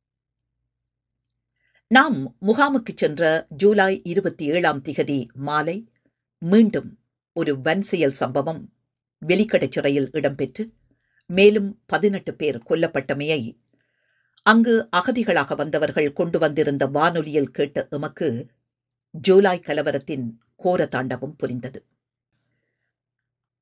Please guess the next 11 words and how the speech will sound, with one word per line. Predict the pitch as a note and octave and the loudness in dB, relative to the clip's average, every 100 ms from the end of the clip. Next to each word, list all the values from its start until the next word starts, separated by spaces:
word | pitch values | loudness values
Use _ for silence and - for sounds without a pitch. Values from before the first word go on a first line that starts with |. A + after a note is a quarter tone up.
| - | 4
அன்று | G3+ A3+ A#3 | 4 6 2
மாலையே | F3 F3 F#3+ G3 F#3 A#2+ C3+ - _ _ _ | 2 2 2 0 0 -2 -6 -12 _ _ _
முகாம் | G3 G3+ B3 C4 | 0 2 4 4
வாழ்க்கை | D3 C#3+ - E3 G#2+ - _ _ _ - | 4 2 0 -2 -2 -8 _ _ _ -2
எமக்கு | G3 G3 G3 | 0 0 -2
பழகிவிட்டது | F#3+ F#3 A3 D#3 C3 C3+ | 2 2 2 -2 -2 -6
போன்றிருந்தது. | B2 C#3+ D3 F#3+ B2+ B2+ - - _ _ _ _ _ _ _ _ _ _ _ - | -6 -8 -4 -4 -4 -8 -14 -18 _ _ _ _ _ _ _ _ _ _ _ 4
எம்முடன் | B3 B3+ C4+ C4 B3+ - | 6 6 4 0 -2 -6
எமது | F3+ F3 F3 | -2 -2 0
கல்லூரியில் | F#3 F#3+ G3+ F#3+ E3 D#3+ | 0 4 4 2 -4 -4
படித்தவரும் | D#3+ D3+ D#3+ D#3 F#3 | -4 -2 -4 -2 -4